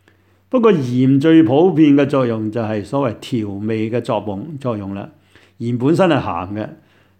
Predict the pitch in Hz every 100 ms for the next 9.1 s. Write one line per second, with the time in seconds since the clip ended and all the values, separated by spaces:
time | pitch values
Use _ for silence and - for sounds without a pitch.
0 | - 170 151 185 214 196 220 226 202 131
1 | 127 131 160 170 196 214 214 208 170 196
2 | 196 165 - 104 113 160 170 _ _ _
3 | _ _ _ _ _ _ _ - 214 254
4 | - 131 143 175 156 180 160 147 120 104
5 | 101 82 73 78 _ _ _ - 185 190
6 | 196 190 175 185 156 139 143 143 - 120
7 | 101 98 101 139 165 - _ _ _ _
8 | 156 196 120 113 147 131 123 175 120 110